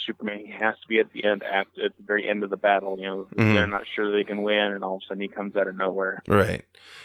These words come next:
Speaker 2: Yeah.
Speaker 1: Like, he awakens out of his chamber and he throws down the final fight with the hair, the scraggly beard, and the black suit. The black suits would absorb so much.
Speaker 2: Mm-hmm.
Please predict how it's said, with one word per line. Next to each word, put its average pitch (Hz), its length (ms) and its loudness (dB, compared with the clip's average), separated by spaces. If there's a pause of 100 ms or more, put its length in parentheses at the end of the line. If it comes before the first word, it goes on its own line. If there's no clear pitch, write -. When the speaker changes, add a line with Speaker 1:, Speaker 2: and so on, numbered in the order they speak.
Speaker 2:
Yeah. 127 320 8
Speaker 1:
Like, 101 140 -8
he 113 140 -4
awakens 107 520 4
out 101 140 6
of 98 80 -4
his 98 100 -8
chamber 110 480 2
and 101 120 0
he 107 180 -6
throws 104 220 2
down 104 240 0
the 98 80 -4
final 98 420 -2
fight 101 320 2
with 104 260 4
the 101 80 -2
hair, 104 320 4
the 98 80 -4
scraggly 98 400 0
beard, 101 320 2
and 117 160 2
the 110 60 2
black 101 300 2 (100)
suit. 107 220 -2
The - 80 -18
black 120 280 2
suits 123 240 -4
would 104 240 -6
absorb 107 440 2 (760)
so 117 200 6
much. 101 280 0 (220)
Speaker 2:
Mm-hmm. 107 360 6